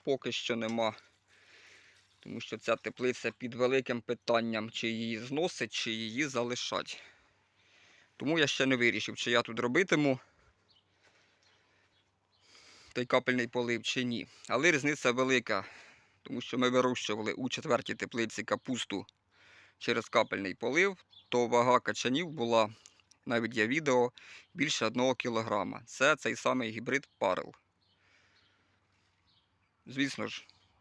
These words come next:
добриво можна дати через каплю, полити через каплю, ґрунт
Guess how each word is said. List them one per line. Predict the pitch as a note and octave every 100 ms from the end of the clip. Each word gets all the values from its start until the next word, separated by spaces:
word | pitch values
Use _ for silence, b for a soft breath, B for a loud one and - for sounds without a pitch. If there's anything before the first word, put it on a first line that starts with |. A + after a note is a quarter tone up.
| _ _ -
добриво | C3 A#2+ A#2+ A2+
можна | A2+ A2+ A2+
дати | A#2 G#2 G#2
через | - G2 -
каплю, | D3+ D#3 C3 B2 - _
полити | B2 A#2 A2 G#2+
через | - A2 F#2+ -
каплю, | - D3+ C3+ B2
ґрунт | A#2 C3 A#2 A2 -